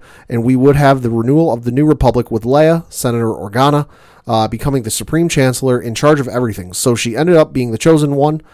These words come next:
Lucas said, uh, sharing more details about his abandoned plans for the Star Wars sequel trilogy.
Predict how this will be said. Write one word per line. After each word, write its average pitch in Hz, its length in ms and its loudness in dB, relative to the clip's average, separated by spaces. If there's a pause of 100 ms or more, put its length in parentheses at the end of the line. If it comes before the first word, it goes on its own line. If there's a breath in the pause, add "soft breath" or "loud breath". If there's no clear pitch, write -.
(240 soft breath)
Lucas 131 300 -2
said, 127 180 0
uh, 120 180 -4
sharing 120 280 -4
more 120 140 0
details 117 320 -4
about 110 140 -2
his 107 100 -4
abandoned 120 400 -4
plans 113 460 -6
for 110 180 -10
the 107 140 -4
Star 104 220 -4
Wars 104 220 -4
sequel 120 240 -4
trilogy. 85 500 -12